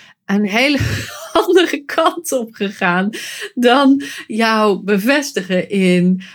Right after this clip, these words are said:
eh, of je passend zou zijn voor de groep. Dus ik had van tevoren ook al een lijstje gemaakt van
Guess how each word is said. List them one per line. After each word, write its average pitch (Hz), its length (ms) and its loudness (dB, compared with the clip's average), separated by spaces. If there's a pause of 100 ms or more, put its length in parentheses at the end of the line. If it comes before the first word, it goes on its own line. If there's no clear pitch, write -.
(120)
eh, 170 380 -2
of 240 200 2
je 220 180 2
passend 214 380 -2
zou 170 200 0
zijn 170 300 0
voor 160 140 -8
de 170 80 -14
groep. 320 360 2 (1000)
Dus 208 440 0
ik 180 120 -8
had 185 200 -2
van 185 120 -2
tevoren 185 460 -4
ook 185 180 -2
al 170 220 0
een 170 80 0
lijstje 175 320 0
gemaakt 160 420 -4
van 156 520 -2